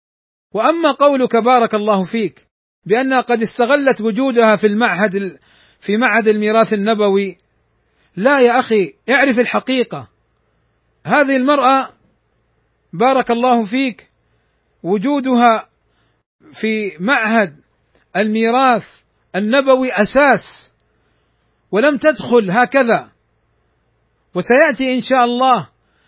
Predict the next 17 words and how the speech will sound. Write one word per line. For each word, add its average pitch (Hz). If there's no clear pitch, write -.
حين 240
الرد 254
على 214
فرية 262
المصريين 233
الذين 226
ادعوا 214
أنها 233
سرقت 262
المعهد 220
منهم، 185
سيأتي 247
ذكر 226
أصل 285
قيام 269
هذا 220
المعهد 135